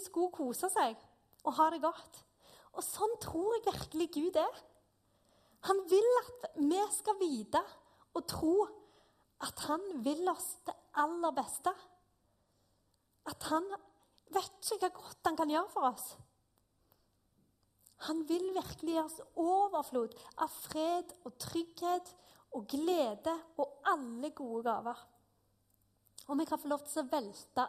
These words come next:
alle våre behov framfor han.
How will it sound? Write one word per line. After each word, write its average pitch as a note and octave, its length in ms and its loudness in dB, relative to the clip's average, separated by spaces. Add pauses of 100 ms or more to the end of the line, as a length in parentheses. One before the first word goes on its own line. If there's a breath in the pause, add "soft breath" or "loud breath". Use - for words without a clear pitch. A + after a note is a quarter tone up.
(140)
alle C#4 400 -2
våre A#3+ 400 0 (240)
behov B3 460 -6 (1300 soft breath)
framfor B3 580 -2
han. G#3 160 -8